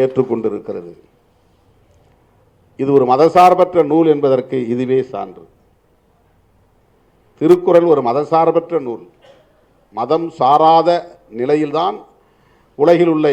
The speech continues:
எல்லா மொழிகளிலும் இது மொழியாக்கம் செய்யப்பட்டிருக்கிறது. பைபிளை மொழிபெயர்க்கிறவர்கள் கிறித்தவத்தை ஏற்றுக்கொண்ட நிலையில்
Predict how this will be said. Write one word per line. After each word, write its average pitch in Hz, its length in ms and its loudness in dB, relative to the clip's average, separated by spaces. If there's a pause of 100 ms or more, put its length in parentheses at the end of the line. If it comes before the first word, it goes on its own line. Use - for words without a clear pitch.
எல்லா 156 220 2 (100)
மொழிகளிலும் 170 520 0
இது 156 100 -4
மொழியாக்கம் 143 540 -6
செய்யப்பட்டிருக்கிறது. 104 720 -14 (2250)
பைபிளை 180 480 6
மொழிபெயர்க்கிறவர்கள் 160 840 0 (760)
கிறித்தவத்தை 196 560 0 (140)
ஏற்றுக்கொண்ட 175 540 -2
நிலையில் 135 400 -4